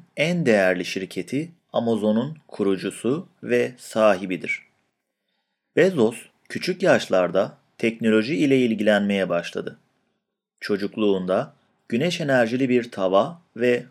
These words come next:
robot yaptı. Bezos, yaz aylarında dedesinin çiftliğinde hayvanlara baktı. Bir gün evinin garajında Amazon sitesini kurdu ve bugün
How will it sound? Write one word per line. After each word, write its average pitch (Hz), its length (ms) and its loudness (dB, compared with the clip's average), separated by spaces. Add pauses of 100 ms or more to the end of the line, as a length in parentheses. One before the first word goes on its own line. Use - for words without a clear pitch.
robot 110 440 0
yaptı. 87 440 -10 (1120)
Bezos, 143 420 4 (300)
yaz 175 240 4
aylarında 95 720 4 (280)
dedesinin 113 560 2
çiftliğinde 117 920 0 (100)
hayvanlara 101 920 0 (140)
baktı. 85 500 -4 (1300)
Bir 185 140 4
gün 107 340 0 (180)
evinin 113 440 -2
garajında 98 760 0 (220)
Amazon 113 580 2
sitesini 92 600 -8
kurdu 95 520 -4 (360)
ve 98 200 -2
bugün 117 440 -2